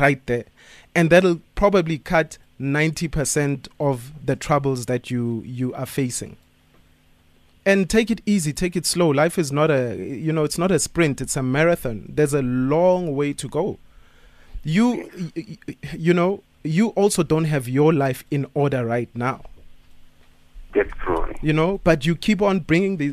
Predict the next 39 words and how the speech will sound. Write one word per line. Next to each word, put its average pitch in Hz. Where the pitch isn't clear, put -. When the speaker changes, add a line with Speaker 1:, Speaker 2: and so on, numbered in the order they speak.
Speaker 1:
these 143
girls 139
that 151
are 143
sup-, -
meant 151
to 170
be 127
studying. 151
You 135
are 131
having 160
sex 175
with 147
them 117
now 143
and 139
then 143
sending 165
them 135
back 135
to 127
school. 143
No, 156
my 120
brother, 123
you 156
need 185
to 165
be 135
fair, 143
be 156
responsible, 147
be 151
a 139
man. 127
You've, 160
you've 160
got 160